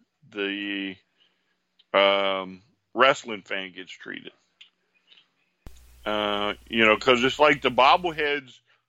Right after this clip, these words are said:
they don't understand that their intelligence is getting insulted sometimes.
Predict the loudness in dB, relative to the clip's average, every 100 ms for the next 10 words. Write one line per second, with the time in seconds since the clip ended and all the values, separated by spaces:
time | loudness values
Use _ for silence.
0 | -10 -8 -6 -6 -6 -8 -8 -6 -6 -6
1 | -10 -6 -4 -4 -2 -2 -2 -8 -14 -14
2 | -16 -6 -4 -2 -4 -8 -8 -2 -2 -4
3 | -12 -20 -20 -12 -10